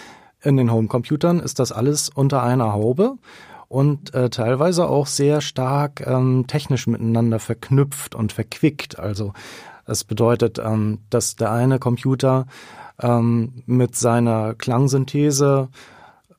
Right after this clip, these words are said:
ähm, technischen G-, Grenzen, ähm, ähm, d-,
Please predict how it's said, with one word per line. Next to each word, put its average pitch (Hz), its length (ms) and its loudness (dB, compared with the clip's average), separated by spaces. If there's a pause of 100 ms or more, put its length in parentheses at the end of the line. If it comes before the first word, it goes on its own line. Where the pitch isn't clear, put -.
(220)
ähm, 120 960 0
technischen 123 840 -2
G-, - 260 -14
Grenzen, 127 800 0
ähm, 107 640 -8 (200)
ähm, 117 460 -12 (280)
d-, 110 100 -6